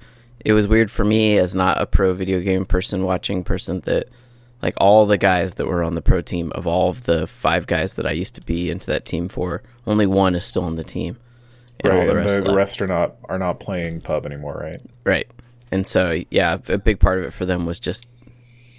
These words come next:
Speaker 1: the game being borked and having to play it so much was a really big problem for them. Though today, Battlegrounds did put out a patch that says that they fixed most of the desync issues now. So I'm curious to see that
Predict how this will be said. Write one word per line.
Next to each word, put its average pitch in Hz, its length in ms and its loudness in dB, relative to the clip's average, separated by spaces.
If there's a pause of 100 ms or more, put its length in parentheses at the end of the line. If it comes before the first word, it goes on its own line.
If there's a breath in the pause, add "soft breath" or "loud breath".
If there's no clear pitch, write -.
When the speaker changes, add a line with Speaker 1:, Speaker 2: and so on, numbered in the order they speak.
(180)
Speaker 1:
the 95 100 -2
game 87 420 -2
being 90 400 -4
borked 92 480 0
and 90 140 -2
having 90 300 0
to 87 60 -2
play 92 220 2
it - 80 -2
so - 160 -4
much 85 300 -2
was 85 280 -4 (840 soft breath)
a 90 80 2
really 92 160 2
big 87 160 0
problem 101 280 2
for 98 80 -4
them. 98 140 0
Though 175 340 4
today, 147 640 4
Battlegrounds 120 640 2
did 127 180 2
put 127 160 0
out 127 140 4
a 120 40 -6
patch - 480 2
that - 180 -8
says 95 300 0
that 90 140 -6
they 98 120 2
fixed - 480 -2 (120)
most 101 380 4
of 107 80 -4
the 113 100 0
desync 110 380 -2
issues 90 320 -4
now. 95 220 -2 (640 loud breath)
So 92 440 -4 (460)
I'm 98 220 -2
curious 101 380 0
to 98 100 -10
see - 200 -2
that - 240 -6